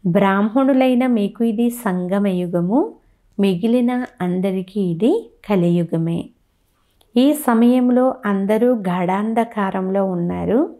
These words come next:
గాఢాంధకారంలోనే తండ్రి వచ్చి అత్యంత ప్రకాశవంతంగా తయారు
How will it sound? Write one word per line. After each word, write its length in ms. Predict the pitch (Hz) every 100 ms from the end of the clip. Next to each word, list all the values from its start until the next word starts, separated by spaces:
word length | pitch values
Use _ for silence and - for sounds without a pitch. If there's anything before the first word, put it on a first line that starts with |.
| - - - _ _ -
గాఢాంధకారంలోనే 1600 | 175 185 185 185 214 254 254 269 269 240 240 233 226 233 226 247
తండ్రి 520 | 247 196 180 190 226
వచ్చి 600 | 196 175 - 254 359 - _ _ _ _ -
అత్యంత 560 | 180 180 - 240 247 247 254
ప్రకాశవంతంగా 1400 | 254 - 175 196 202 214 - 247 226 185 180 185 180 185
తయారు 460 | 233 254 196 180